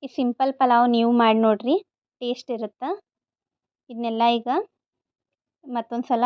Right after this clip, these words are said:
ಬಾಯ್ಲ್ ಮಾಡ್ಕೋಬೇಕ್ರಿ ಎಣ್ಣೆ ಒಳಗ. ಈಗ ಪೌಡರ್ ಯ-, ಆ,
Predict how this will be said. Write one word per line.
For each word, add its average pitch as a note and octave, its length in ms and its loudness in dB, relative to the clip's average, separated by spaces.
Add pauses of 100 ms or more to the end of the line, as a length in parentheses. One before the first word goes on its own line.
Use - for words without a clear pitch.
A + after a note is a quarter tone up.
ಬಾಯ್ಲ್ A3 320 4
ಮಾಡ್ಕೋಬೇಕ್ರಿ G#3 540 -6
ಎಣ್ಣೆ G3+ 180 -6
ಒಳಗ. G3 240 -4 (1700)
ಈಗ A#3 180 -14
ಪೌಡರ್ A3+ 440 0
ಯ-, G#3+ 320 2
ಆ, A3+ 120 4